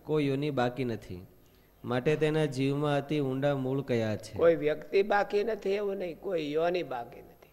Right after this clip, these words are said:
Speaker 2: કોઈ જાતમાં એવું નથી. ભગવાને સૃષ્ટિ કરી, પ્રકૃતિ પુરુષથી માંડી અને તણખલા એમાં બધે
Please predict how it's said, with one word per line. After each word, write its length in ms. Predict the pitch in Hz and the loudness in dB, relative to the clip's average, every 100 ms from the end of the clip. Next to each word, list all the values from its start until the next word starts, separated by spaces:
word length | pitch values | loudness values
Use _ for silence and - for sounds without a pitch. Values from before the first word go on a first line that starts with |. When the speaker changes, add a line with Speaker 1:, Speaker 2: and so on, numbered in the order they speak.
| - | -16
Speaker 2:
કોઈ 240 | - 180 175 | 2 4 6
જાતમાં 520 | 160 170 170 - 147 | 8 6 6 -4 -6
એવું 220 | 120 110 | -6 -10
નથી. 320 | - - - - _ _ - - 139 | -18 -20 -20 -20 _ _ -20 -8 0
ભગવાને 360 | 156 180 170 | 4 6 4
સૃષ્ટિ 520 | - 190 180 - 208 | 2 -2 -2 0 0
કરી, 300 | 170 196 190 - - - - - - _ - - - - - - | 4 6 6 0 -12 -20 -20 -20 -20 _ -20 -20 -20 -20 -18 0
પ્રકૃતિ 520 | 160 160 180 - 196 | 2 4 0 2 2
પુરુષથી 560 | - 226 190 - - 160 | 2 -2 -2 -4 -4 2
માંડી 400 | 165 180 170 127 - - - - _ _ - - - - | 4 4 2 -2 -6 -18 -20 -20 _ _ -20 -20 -14 -2
અને 180 | 151 139 | 0 0
તણખલા 880 | - 165 180 180 175 165 139 120 123 - - - - - - - | 2 4 4 2 4 4 4 0 -8 -16 -20 -20 -20 -20 -20 -16
એમાં 320 | - - - - | -12 -12 -12 -12
બધે 280 | 156 - | -12 -14